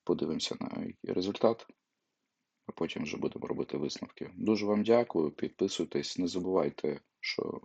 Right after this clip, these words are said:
треба лайкнути. Ніхто не просить вас донатити,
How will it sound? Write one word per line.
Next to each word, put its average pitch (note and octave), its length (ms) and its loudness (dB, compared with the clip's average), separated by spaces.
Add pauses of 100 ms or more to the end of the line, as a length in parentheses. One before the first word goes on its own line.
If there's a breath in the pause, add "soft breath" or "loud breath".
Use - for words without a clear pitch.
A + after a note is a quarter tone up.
(100)
треба D#2+ 280 0
лайкнути. G#2+ 520 2
Ніхто G#2 540 4 (420)
не E2+ 120 0
просить - 500 0
вас - 480 -4 (140)
донатити, G2 840 0